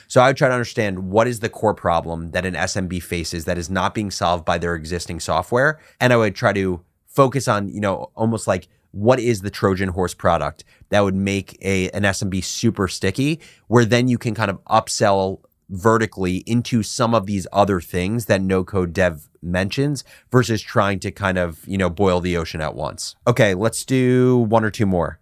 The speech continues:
Stuart Sharp said, "A marketplace for first edition or rare books that are authenticated and verified." This reminds me, I feel like this would actually be a great business attached to a YouTube creator or someone who is known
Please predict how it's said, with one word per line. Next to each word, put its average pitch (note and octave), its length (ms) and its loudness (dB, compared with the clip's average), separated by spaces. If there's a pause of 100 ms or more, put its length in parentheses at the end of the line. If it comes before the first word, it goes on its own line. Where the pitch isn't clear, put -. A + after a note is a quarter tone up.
(100)
Stuart D3+ 380 2
Sharp A#2+ 340 2
said, A#2+ 400 2
"A G#2+ 100 0
marketplace G#2 680 0
for G2+ 180 -4
first - 380 -2
edition F#2+ 520 -2
or F#2 320 0
rare F#2 300 2
books F2 600 -2
that F2+ 240 0
are E2+ 280 2
authenticated F#2 920 -2
and E2+ 240 -8
verified." G#2 680 2 (100)
This B2 220 0
reminds G#2+ 480 2
me, C3 360 -4
I A#2+ 80 0
feel D3 160 2
like D#3 160 2
this B2 120 -2
would G#2+ 120 -2
actually F#2 240 2
be G2 180 2
a F#2+ 60 2
great F#2+ 380 0
business G2 340 -2
attached - 680 -2
to F#2+ 460 2
a F2+ 260 0
YouTube G2+ 400 0
creator G2+ 540 -2
or G#2 180 -2
someone B2+ 500 2
who A#2 140 -2
is G2 160 0
known G2 520 -2